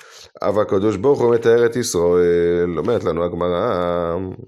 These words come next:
דווקא אשם ודאי מכפר, אשם תלוי לו. רבי ישראל, מה זה אשם ת-, תלוי? אשם תלוי, זה בן אדם לא יודע אם הוא עשה עבירה. לדוגמה, יש לפניו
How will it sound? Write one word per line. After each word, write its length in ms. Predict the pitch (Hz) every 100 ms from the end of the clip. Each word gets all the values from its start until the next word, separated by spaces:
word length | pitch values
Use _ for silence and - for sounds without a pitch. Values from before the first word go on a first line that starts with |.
| _ - - - -
דווקא 220 | - 85
אשם 260 | 85 90 78
ודאי 200 | 78 127
מכפר, 520 | 104 - - 95 95
אשם 240 | - 92
תלוי 320 | 95 90 92
לו. 220 | 78 98 120
רבי 160 | 82
ישראל, 200 | 117 98
מה 60 | 107
זה 100 | 180
אשם 200 | - 113
ת-, 420 | 110 92 - -
תלוי? 400 | 95 87 78 95 - _
אשם 180 | - -
תלוי, 420 | - 107 127 104
זה 120 | 101
בן 100 | 85
אדם 220 | 95 127 117
לא 60 |
יודע 180 | 117 120
אם 60 | 110
הוא 60 |
עשה 180 | 95 107
עבירה. 300 | 101 92 90 -
לדוגמה, 260 | 78 90 104
יש 100 | 113
לפניו 520 | - 95 117 95